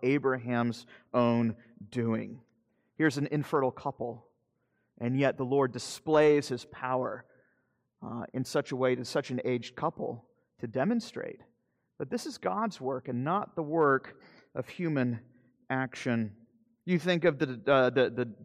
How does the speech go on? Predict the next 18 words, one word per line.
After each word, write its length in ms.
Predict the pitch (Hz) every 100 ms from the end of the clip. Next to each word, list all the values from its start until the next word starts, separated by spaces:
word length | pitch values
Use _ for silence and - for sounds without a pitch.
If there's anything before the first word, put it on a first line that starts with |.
| - 110
distinction, 920 | 131 - - 170 180 - 123 110 117 _ - -
the 80 |
contrast 760 | - - 165 214 196 160 135 -
given 360 | 151 170 156 135
in 220 | 131 127
First 400 | - 135 - -
Samuel 520 | - - 165 170 143 127
between 360 | 131 143 127
David 360 | 139 139 139 127
and 140 | 120
Saul. 500 | - 147 143 78 - _ _ _ _ _ _ -
The 60 |
kingdom 240 | 135 165 143
of 120 | 131
Israel 360 | 147 151 151 131
wants 220 | 123 123
a 40 |
king, 480 | - 135 120 123